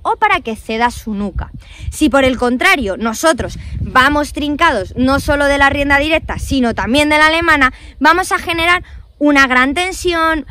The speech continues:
molestias en su nuca, en la quijada, el caballo aculado y detrás de la mano. Por eso hago hincapié y porfa, no quiero ser pesada, pero de verdad ser conscientes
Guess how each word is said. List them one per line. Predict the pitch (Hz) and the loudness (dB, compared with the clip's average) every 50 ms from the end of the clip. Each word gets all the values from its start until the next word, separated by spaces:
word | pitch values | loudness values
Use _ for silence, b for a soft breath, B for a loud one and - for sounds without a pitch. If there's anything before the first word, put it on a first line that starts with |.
| B B | B B
molestias | B 247 262 262 262 254 254 262 254 - 262 254 - | B 2 2 2 4 2 2 0 -2 -2 -4 -4 -2
en | 277 262 262 | -2 -4 -4
su | - 370 359 | -2 -2 -2
nuca, | 320 294 294 294 254 - 285 269 254 | -2 -2 -2 -2 -2 2 2 4 4
en | 247 226 | 4 2
la | 214 226 | 0 0
quijada, | 226 - 339 339 - - 294 269 269 269 269 269 262 254 | -2 -4 -6 -6 -4 0 2 4 4 4 4 4 4 4
el | 247 240 220 | 2 0 0
caballo | - 240 240 240 254 254 262 254 247 247 | 0 2 4 4 4 4 4 4 2 2
aculado | 254 254 247 - 294 311 294 262 247 247 254 285 | 2 2 0 -2 -4 0 2 2 2 2 2 -2
y | 294 | -2
detrás | 247 220 202 - 190 190 202 | -2 -4 -4 -4 -6 -6 -4
de | 208 233 | -4 -4
la | 220 - | -4 -4
mano. | - 180 170 156 - - - - - | -4 -6 -8 -8 -8 -8 -10 -8 -4
Por | - 262 285 302 | 0 2 4 4
eso | 339 392 - - 302 - - - - | 4 4 2 2 0 0 0 0 4
hago | 285 311 349 392 403 | 4 4 4 4 2
hincapié | 403 349 262 277 269 254 254 294 320 359 | -2 0 2 2 2 2 2 0 0 2
y | 359 | 0
porfa, | 254 269 294 302 330 381 339 - 403 403 427 B B B B B B B | 0 2 4 4 4 4 2 2 2 2 2 B B B B B B B
no | 262 285 330 359 | 2 2 2 2
quiero | 277 349 359 320 311 | 2 2 2 2 2
ser | - 330 294 233 | 2 0 -2 -2
pesada, | 254 254 240 - 320 359 370 381 302 | -4 -4 -2 0 0 2 0 0 0
pero | - 277 262 254 233 | 0 -2 0 0 0
de | 214 247 240 | 0 0 2
verdad | 240 247 247 269 302 359 370 | 2 2 2 2 2 2 2
ser | 349 - - 330 339 339 339 | -2 -4 -4 -2 -2 -2 -2
conscientes | 302 269 262 254 247 - - 285 285 311 330 311 - 415 - | -4 -2 -2 -4 -4 -6 -6 -6 -6 -6 -6 -4 -4 -4 -4